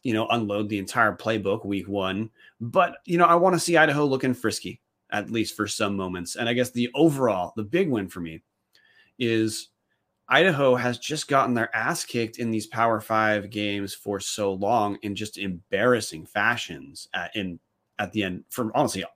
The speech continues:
essentially all of Petrino's time, but in particular at the end, that seventy-nine to seven loss at Penn State was a, a particularly rough night for me.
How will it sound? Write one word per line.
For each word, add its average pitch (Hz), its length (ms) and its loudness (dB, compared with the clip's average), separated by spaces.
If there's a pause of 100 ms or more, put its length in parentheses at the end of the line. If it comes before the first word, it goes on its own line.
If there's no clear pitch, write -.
(140)
essentially 87 280 -8
all 92 200 2
of - 80 -10
Petrino's 78 360 -10
time, 78 320 -8
but - 140 -12
in 107 140 -4
particular 127 340 -4
at - 60 -12
the 110 140 -2
end, 90 220 -2 (400)
that 107 200 4
seventy-nine 107 680 2
to 87 80 -6
seven 98 400 -2
loss 92 500 -2
at 98 240 -2
Penn 95 220 -6
State 87 420 -6 (540)
was 95 300 0
a, 82 300 0 (260)
a - 60 -6
particularly 117 920 0
rough 143 500 2
night 151 320 2
for 160 140 0
me. 185 260 0